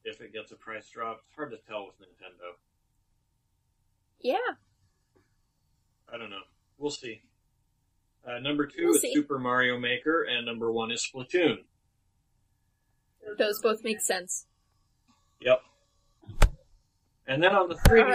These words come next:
Speaker 2: right, moving on to three D S.
Speaker 1: Three D S, number ten, we have Codename Steen. Number nine, we have Nintendo
Speaker 2: Okay, that was
Speaker 1: Badge
Speaker 2: early.
Speaker 1: Arcade. Really?
Speaker 2: Why?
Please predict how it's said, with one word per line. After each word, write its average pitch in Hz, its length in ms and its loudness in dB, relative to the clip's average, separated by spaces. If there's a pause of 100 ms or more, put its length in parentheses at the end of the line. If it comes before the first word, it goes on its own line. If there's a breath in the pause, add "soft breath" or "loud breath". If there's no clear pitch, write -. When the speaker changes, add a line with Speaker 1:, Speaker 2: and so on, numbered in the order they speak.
Speaker 2:
right, 240 80 2
moving 277 200 -2
on 254 100 -2
to 247 60 0
three 262 240 -6
D 262 140 -6
S. 247 340 -2
Speaker 1:
Three 175 220 2
D 156 60 4
S, 160 200 0
number 147 240 -6
ten, 147 240 -4
we 143 80 -2
have 127 140 0
Codename 131 520 -4
Steen. 127 540 -6 (1080)
Number 127 260 -10
nine, 135 280 -2
we 135 100 -4
have 123 180 0
Nintendo 117 440 -6
Speaker 2:
Okay, 415 160 -2
that 440 120 -2
was 466 220 0
Speaker 1:
Badge 131 300 6
Speaker 2:
early. 135 100 0
Speaker 1:
Arcade. 135 760 -2 (440)
Really? 135 720 -2 (580)
Speaker 2:
Why? 214 800 -2